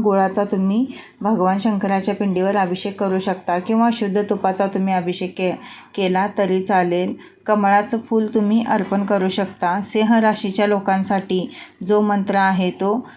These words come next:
ह्रीम ओम नमः शिवाय या मंत्राचा जप करायचा आहे. यानंतरची रास आहे ती कन्या रास. कन्या राशीच्या लोकांसाठी हिरव्या फळांच्या रसाचा अभिषेक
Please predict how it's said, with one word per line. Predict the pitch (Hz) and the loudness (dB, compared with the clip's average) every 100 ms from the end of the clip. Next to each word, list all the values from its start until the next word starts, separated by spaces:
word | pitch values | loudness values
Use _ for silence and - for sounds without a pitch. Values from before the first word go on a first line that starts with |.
| - | -8
ह्रीम | 196 202 220 226 226 226 | -2 2 4 4 2 0
ओम | 208 214 | 2 2
नमः | 214 208 202 196 | 2 2 2 0
शिवाय | 196 214 185 180 175 | 0 -2 0 0 0
या | 190 196 | 0 2
मंत्राचा | 202 190 185 180 185 208 262 - 165 | 0 0 0 0 0 -2 -2 -6 -4
जप | 196 196 | -4 -2
करायचा | 196 185 175 160 180 | -2 0 0 0 0
आहे. | 175 180 165 214 _ _ _ - - - - 208 | 2 0 -2 -4 _ _ _ -20 -20 -12 -4 2
यानंतरची | 208 220 233 226 226 220 226 | 4 4 4 2 0 0 2
रास | 208 208 214 | 4 2 4
आहे | 220 202 190 | 2 2 0
ती | 208 226 | -2 -2
कन्या | 220 196 180 190 | 0 2 2 2
रास. | 180 175 180 | 2 0 -2
कन्या | 214 202 196 | -4 0 2
राशीच्या | 214 220 220 226 | 2 0 -2 0
लोकांसाठी | 220 208 202 196 208 196 190 | 0 0 0 0 -2 -2 -2
हिरव्या | 202 196 190 202 | 0 0 0 0
फळांच्या | 214 202 196 202 | 0 2 2 0
रसाचा | 196 190 190 190 202 | 0 0 -2 -2 0
अभिषेक | 190 180 190 208 233 | -2 -4 -6 -6 -6